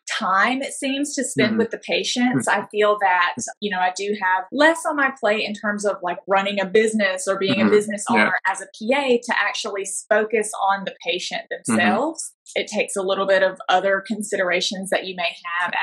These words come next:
Speaker 1: as a physician, for example,
Speaker 2: Yeah.
Speaker 1: away. So that's what I love about being a P A.
Speaker 2: For someone who may not know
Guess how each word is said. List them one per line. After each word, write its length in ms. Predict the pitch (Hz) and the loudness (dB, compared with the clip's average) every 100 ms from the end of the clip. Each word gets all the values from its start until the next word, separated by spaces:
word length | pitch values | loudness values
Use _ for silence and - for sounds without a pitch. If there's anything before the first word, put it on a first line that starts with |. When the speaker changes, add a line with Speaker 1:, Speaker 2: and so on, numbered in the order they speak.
| 170 | -2
Speaker 1:
as 100 | 180 | -4
a 100 | 185 330 | -2 -2
physician, 480 | 359 381 320 226 | -2 -2 -2 -2
for 160 | 208 202 | 0 0
example, 580 | 196 196 185 - - - | -2 -4 -6 -4 -4 -4
Speaker 2:
Yeah. 200 | - 190 | -2 0
Speaker 1:
away. 440 | - 170 180 247 - - | -2 -6 -4 -6 -6 -2
So 120 | 247 | 0
that's 260 | 269 330 440 | 2 0 0
what 100 | 403 | 0
I 40 | 349 | 4
love 200 | 269 262 | 2 2
about 280 | 254 262 | 2 2
being 220 | - 262 247 | 2 0 0
a 60 | |
P 220 | 247 262 240 | 0 2 4
A. 300 | 233 226 226 - - | 4 2 -2 -6 2
Speaker 2:
For 140 | 143 | 4
someone 420 | - - 123 123 117 | 4 2 4 2 2
who 100 | 123 | 2
may 140 | 113 | 4
not 380 | 107 104 101 104 | 4 4 4 2
know 560 | - 110 98 98 117 165 | 2 4 4 4 2 0